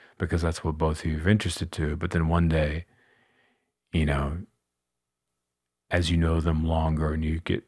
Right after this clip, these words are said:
you know, comfortable with them, you then share something deep that you're going through. Now that adds this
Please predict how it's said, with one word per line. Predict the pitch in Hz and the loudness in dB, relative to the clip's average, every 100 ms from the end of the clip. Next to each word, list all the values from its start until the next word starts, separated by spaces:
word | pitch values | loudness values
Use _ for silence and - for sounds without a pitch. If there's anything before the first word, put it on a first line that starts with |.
| - | -8
you | 82 | -4
know, | 82 | -4
comfortable | - - 110 - 90 85 | 0 4 4 2 2 4
with | 80 76 | 2 2
them, | 80 80 | 2 2
you | 82 | 2
then | 80 85 82 | 2 2 2
share | - 90 82 | 2 4 4
something | 82 85 78 80 78 78 - - - | 2 0 0 0 0 -2 -8 -20 -12
deep | 90 85 92 - | 0 4 4 4
that | 87 - | -2 0
you're | 82 | 0
going | 76 120 131 92 | 6 8 8 6
through. | - 82 76 76 82 _ _ _ _ _ _ _ _ | 2 0 0 -2 -6 _ _ _ _ _ _ _ _
Now | 87 87 92 95 76 | 2 4 6 4 2
that | 73 87 87 | 2 2 2
adds | 71 85 92 85 78 | 2 2 4 2 0
this | 78 - - - - | -2 -2 -6 -10 -14